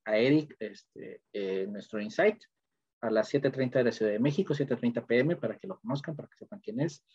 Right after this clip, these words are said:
En YouTube está la lista de reproducción en donde ya tenemos dos autores que han hablado, que es Belén Romeros y Esther Sánchez González, para que los conozcan.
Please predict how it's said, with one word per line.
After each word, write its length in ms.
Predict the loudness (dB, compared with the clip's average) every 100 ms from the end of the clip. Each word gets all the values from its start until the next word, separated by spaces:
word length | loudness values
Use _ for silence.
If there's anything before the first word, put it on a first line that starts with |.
| 0
En 140 | 4
YouTube 240 | 4 4 4
está 220 | 2 2
la 80 | 2
lista 240 | 2 2
de 40 | 2
reproducción 600 | 0 -4 -2 0 0 -4 _ _ _
en 80 | -4
donde 220 | 0 2
ya 120 | 2 2
tenemos 300 | 4 4 4
dos 140 | 0
autores 300 | -2 -2 -2
que 80 | -2
han 80 | -2
hablado, 380 | 2 4 4 4
que 140 | 2
es 100 | 2
Belén 220 | 0 0
Romeros 500 | 0 2 4 4 0 -4
y 80 | -4
Esther 320 | -2 -4 -4
Sánchez 380 | -6 -6 -6 -6
González, 520 | -2 2 2 0 -4
para 140 | -12 -8
que 80 | -8
los 140 | -8
conozcan. 460 | -6 -6 -4 -6